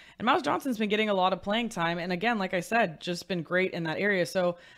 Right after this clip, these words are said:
this is gonna be a big man game that needs to have U C L A kind of step up in that way. But I also think it's great that U C L A is a little bit more three-point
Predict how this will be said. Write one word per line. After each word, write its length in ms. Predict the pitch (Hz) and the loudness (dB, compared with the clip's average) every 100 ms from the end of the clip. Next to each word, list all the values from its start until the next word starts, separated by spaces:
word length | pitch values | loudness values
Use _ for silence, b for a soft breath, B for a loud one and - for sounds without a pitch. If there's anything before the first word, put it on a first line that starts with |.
| B - | B 0
this 200 | 226 226 | 0 0
is 100 | 233 | 0
gonna 180 | 247 | 2
be 140 | 240 247 | 4 4
a 40 | |
big 280 | 196 202 202 | 4 2 2
man 260 | 196 190 175 | 0 0 0
game 480 | 180 185 180 175 - | 0 0 0 -2 -2
that 180 | 170 156 | -2 0
needs 340 | 180 180 - | -2 -2 -2
to 440 | 185 175 170 160 160 _ _ _ _ _ _ _ _ _ _ _ - | 2 4 4 0 -8 _ _ _ _ _ _ _ _ _ _ _ -2
have 240 | 185 185 | 2 2
U 100 | 190 | 0
C 140 | 185 | -2
L 100 | 185 | 0
A 80 | 175 | 0
kind 160 | 175 165 | 0 -4
of 60 | |
step 280 | 151 190 170 | -4 -2 -2
up 160 | 170 165 | -2 -2
in 200 | 165 170 | -4 -4
that 180 | 151 135 | -4 0
way. 240 | 170 196 | 0 2
But 100 | 190 | 2
I 60 | 185 | 2
also 320 | 196 220 269 | 2 2 0
think 180 | 262 247 | 0 -2
it's 120 | 233 | -2
great 260 | 202 208 | -2 -2
that 60 | 196 | -2
U 140 | 180 | -4
C 160 | 202 202 | -2 0
L 140 | 185 | 2
A 140 | 185 185 | 2 0
is 320 | - 180 165 | 0 -2 -2
a 60 | 170 | -2
little 260 | 170 185 | -2 -2
bit 200 | 180 180 | -2 -4
more 420 | 170 170 170 165 | -2 -2 0 -2
three-point 880 | 165 - 165 170 170 - 170 175 175 | -4 -6 -4 -2 -4 -6 -2 -2 -4